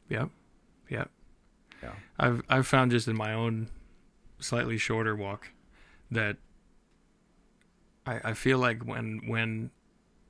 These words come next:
Speaker 1: I, I know I'm on track when I feel a little scared of it.
Speaker 2: <laughs>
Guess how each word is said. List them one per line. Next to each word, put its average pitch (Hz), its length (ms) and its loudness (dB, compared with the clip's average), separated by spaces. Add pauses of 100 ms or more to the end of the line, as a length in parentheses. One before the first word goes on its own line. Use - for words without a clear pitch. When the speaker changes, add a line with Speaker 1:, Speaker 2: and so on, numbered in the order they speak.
(640)
Speaker 1:
I, 120 220 -2
I 120 40 4
know 135 240 6
I'm 123 160 4
on 120 240 0
track - 560 0 (300)
when 120 640 0
I 117 120 -2
feel 120 600 2
a 117 40 -4
little 117 340 0
scared 127 380 2
of 131 120 0
it. - 140 0 (120)
Speaker 2:
<laughs> - 440 4